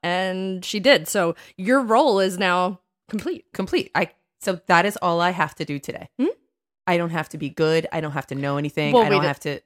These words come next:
Speaker 1: n-, wait a second. <laughs>
Speaker 2: I
Speaker 1: Carly's
Speaker 2: hate
Speaker 1: not
Speaker 2: this.
Speaker 1: someone who likes to be in the dark, and sh-, as much as you love surprises,
Speaker 2: I
Speaker 1: you hate surprises.
Speaker 2: love surprises.
Speaker 1: Yeah.
Speaker 2: Love,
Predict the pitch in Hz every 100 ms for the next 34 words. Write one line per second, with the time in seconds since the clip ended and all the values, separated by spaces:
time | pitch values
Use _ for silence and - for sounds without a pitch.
0 | _ 196 185 180 - 123 135 - - -
1 | - - _ _ _ _ _ 156 214 226
2 | 247 226 208 - 202 202 208 180 - 196
3 | 175 170 180 180 180 170 160 147 180 247
4 | - 170 160 156 151 _ - 190 180 190
5 | 233 185 208 170 151 190 202 - 233 175
6 | 170 214 180 180 190 208 226 - 156 90
7 | - - - 151 156 160 156 160 151 135
8 | 131 - - - 139 127 - - - -
9 | 220 233 165 165 165 165 170 180